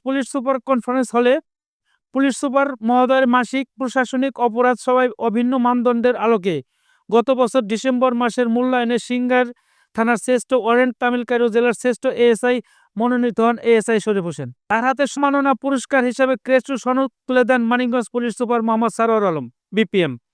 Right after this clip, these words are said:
এ সময় আরও উপস্থিত ছিলেন অতিরিক্ত পুলিশ সুপার প্রশাসন ও অর্থ আব্দুল্লাল মাসুম, অতিরিক্ত পুলিশ সুপার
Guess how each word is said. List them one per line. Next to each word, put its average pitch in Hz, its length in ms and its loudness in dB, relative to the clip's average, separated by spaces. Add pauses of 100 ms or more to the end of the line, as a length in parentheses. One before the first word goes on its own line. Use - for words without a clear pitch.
(480)
এ 240 100 2
সময় 269 240 2
আরও 269 160 2
উপস্থিত 277 320 -2
ছিলেন 277 340 0
অতিরিক্ত 262 460 -2
পুলিশ 254 300 -4
সুপার 262 300 0
প্রশাসন 254 500 -2
ও 254 80 -2
অর্থ 240 180 0 (420)
আব্দুল্লাল 233 520 2 (100)
মাসুম, 202 380 -2 (520)
অতিরিক্ত 262 440 0
পুলিশ 254 280 -2
সুপার 254 280 2